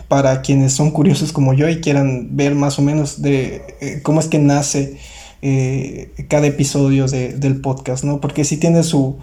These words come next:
su razón de ser. Lo he estado convirtiendo para mí en un ejercicio de, de creatividad, ya que yo grabo esto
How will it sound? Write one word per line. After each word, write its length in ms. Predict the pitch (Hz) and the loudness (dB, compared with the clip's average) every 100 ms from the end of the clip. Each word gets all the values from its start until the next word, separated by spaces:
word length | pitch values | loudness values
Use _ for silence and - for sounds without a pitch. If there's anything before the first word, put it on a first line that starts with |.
| - - - - - | -18 -20 -20 -20 -16
su 220 | - 147 | -2 0
razón 340 | 143 139 151 | 0 2 2
de 120 | 147 | 2
ser. 260 | 139 147 139 | 2 0 2
Lo 240 | 143 143 | 2 4
he 20 | 151 | 2
estado 380 | 151 156 160 | 4 4 4
convirtiendo 880 | 160 147 139 135 135 156 175 190 170 | 2 2 4 2 0 2 4 4 2
para 180 | 151 139 | 2 4
mí 240 | 135 143 143 | 4 2 2
en 120 | 139 | 2
un 120 | 147 | 4
ejercicio 680 | 151 147 135 - 147 135 147 | 2 0 -2 0 0 0 0
de, 280 | 135 123 120 - - - | 0 0 -4 -14 -20 -6
de 140 | 147 139 | -2 0
creatividad, 760 | 139 135 135 135 135 160 - - - - - - - - - - | 2 0 2 2 4 2 0 -18 -20 -20 -20 -20 -20 -20 -12 0
ya 240 | 151 156 | 4 4
que 360 | 160 151 139 147 | 4 2 2 2
yo 160 | 143 156 | 2 6
grabo 260 | 156 151 | 6 6
esto 380 | 147 - 147 - | 4 0 -4 -4